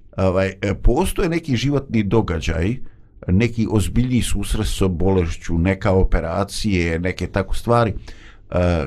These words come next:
kad čovjek se zaista zaustavi i kaže: "Stani, kud si krenuo, ovaj, iskoristi te trenutke, gledaj u oso-, u osobu koju voliš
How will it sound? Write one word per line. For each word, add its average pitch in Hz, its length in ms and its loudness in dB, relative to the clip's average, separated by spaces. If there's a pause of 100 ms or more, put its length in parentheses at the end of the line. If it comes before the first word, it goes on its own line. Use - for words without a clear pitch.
(200)
kad 92 320 0
čovjek 131 480 2
se 98 160 -2
zaista 117 440 0
zaustavi 113 680 -2 (300)
i 82 100 -2
kaže: 95 400 0 (280)
"Stani, 107 640 0 (300)
kud 104 300 2
si - 140 -4
krenuo, 92 760 0 (400)
ovaj, 80 560 0
iskoristi 104 880 0
te 101 180 2
trenutke, 82 800 -4
gledaj 110 460 2
u 101 60 0
oso-, 107 380 0
u 107 320 0
osobu 98 340 2
koju 95 340 2
voliš 95 480 0